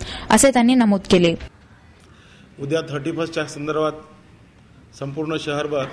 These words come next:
Speaker 2: ज्या ज्या ठिकाणी आवश्यक आहे त्या ठिकाणी अधिक बंदोबस्त पोलीस मुख्यालयातून देण्यात आलेला आहे. त्याचबरोबर त्यांच्या मदतीला विशेष शाखा, क-, गुन्हे शाखा, वाहतूक शाखेतील अधिकारी, कर्मचारी देण्यात आलेले आहेत.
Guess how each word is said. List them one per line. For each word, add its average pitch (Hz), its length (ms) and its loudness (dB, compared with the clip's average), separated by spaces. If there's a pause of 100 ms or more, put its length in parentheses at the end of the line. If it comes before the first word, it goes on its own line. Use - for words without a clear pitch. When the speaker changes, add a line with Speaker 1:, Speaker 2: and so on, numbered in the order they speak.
(500)
Speaker 2:
ज्या 143 140 -4
ज्या 156 160 -2
ठिकाणी 160 340 -6
आवश्यक 147 420 -4
आहे 139 200 -4 (380)
त्या 143 100 -4
ठिकाणी 147 500 -8 (540)
अधिक 143 300 -4
बंदोबस्त 151 420 -2
पोलीस 147 260 -10
मुख्यालयातून 147 520 -6
देण्यात 143 280 -4
आलेला 143 280 -4
आहे. 135 160 -6 (680)
त्याचबरोबर 147 400 -4
त्यांच्या 143 280 -6
मदतीला 151 380 -6
विशेष 139 360 -6
शाखा, 143 320 -2
क-, 143 160 -14 (380)
गुन्हे 143 240 -6
शाखा, 143 340 -4
वाहतूक 135 340 -6
शाखेतील 139 400 -8
अधिकारी, 139 380 -4
कर्मचारी 139 480 -6
देण्यात 131 280 -10
आलेले 127 260 -10
आहेत. 117 120 -14